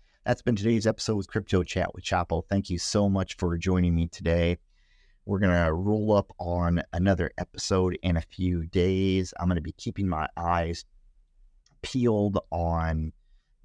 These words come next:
this X dot com project. I feel like I'm gonna keep coming back to this.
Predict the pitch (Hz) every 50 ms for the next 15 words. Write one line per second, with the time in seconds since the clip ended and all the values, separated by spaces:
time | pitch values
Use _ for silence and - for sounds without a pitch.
0 | - - _ - 104 98 87 - - - - - - 98 92 - - - - -
1 | - - _ _ _ _ _ - 85 82 78 82 - - - - 92 90 90 87
2 | 85 - - - - 98 98 98 92 87 95 92 90 92 - _ _ _ _ _
3 | _ - - _ _ _ - _ - - _ - - - - - - - _ _
4 | _ - _ _ _ 107 110 110 104 98 92 95 - 95 95 95 90 90 - -
5 | - 113 107 - - _ - - 110 107 107 101 90 - - 92 85 98 104 -
6 | - 139 135 127 147 156 160 160 - - - -